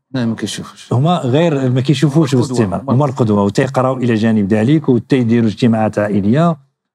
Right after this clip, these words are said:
Speaker 2: وتيناقشوا بيناتهم مواضيع خارج هاد الشاشات.
Speaker 1: نعم.
Speaker 2: وبعد هذه هي الأولى،
Speaker 1: مم.
Speaker 2: حيت نحن نتعلم بالمحاكاة أكثر من نتعلم
Speaker 1: نعم.
Speaker 2: بالنصح.
Speaker 1: نعم.
Speaker 2: آه. فهاد المسألة مهمة جدًا. المسألة الثانية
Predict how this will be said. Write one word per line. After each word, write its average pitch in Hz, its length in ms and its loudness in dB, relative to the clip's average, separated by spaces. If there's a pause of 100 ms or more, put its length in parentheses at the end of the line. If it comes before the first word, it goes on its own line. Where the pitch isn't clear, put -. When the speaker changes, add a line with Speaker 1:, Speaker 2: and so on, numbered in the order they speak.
(420)
Speaker 2:
وتيناقشوا 131 460 -2
بيناتهم 120 380 0
مواضيع 110 440 0
خارج 202 640 2
هاد 151 60 0
الشاشات. 107 500 -4 (300)
Speaker 1:
نعم. 98 160 -4 (100)
Speaker 2:
وبعد 120 220 2
هذه 120 360 2
هي 131 40 4
الأولى، 101 460 0
Speaker 1:
مم. - 160 -20 (120)
Speaker 2:
حيت 110 220 -4
نحن 127 220 0
نتعلم 127 580 2 (400)
بالمحاكاة 123 720 0
أكثر 143 280 -2
من 143 140 0
نتعلم 135 720 0 (340)
Speaker 1:
نعم. 110 140 -2
Speaker 2:
بالنصح. 131 380 -2 (240)
Speaker 1:
نعم. 87 200 -6 (380)
Speaker 2:
آه. 95 240 -6 (680)
فهاد 120 640 -2
المسألة 123 640 0
مهمة 117 540 2
جدًا. 95 220 0
المسألة 113 280 0
الثانية 165 540 0